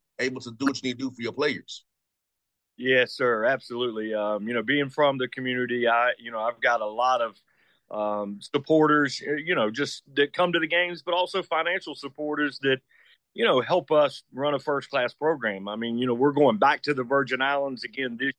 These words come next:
Speaker 2: year. We went there last year and, uh, won the tournament over there, and, and they wanted us to come back. So,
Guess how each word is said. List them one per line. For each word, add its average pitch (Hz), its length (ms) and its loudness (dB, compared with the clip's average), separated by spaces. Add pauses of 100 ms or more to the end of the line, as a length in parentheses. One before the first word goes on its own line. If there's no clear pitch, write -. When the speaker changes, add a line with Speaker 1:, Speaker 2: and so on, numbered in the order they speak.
Speaker 2:
year. 139 220 2
We 123 160 -12
went 127 220 -6
there 131 180 0
last 131 360 0
year 139 260 0
and, 110 120 -8 (480)
uh, 110 60 -2
won 135 260 4
the 131 80 4
tournament 139 460 0
over 131 180 0
there, 135 260 0
and, 123 160 -4
and 117 160 -6
they 123 60 -2
wanted 131 300 -2
us 117 60 -6
to - 120 -6
come 123 120 -4
back. 139 300 2
So, 113 300 -4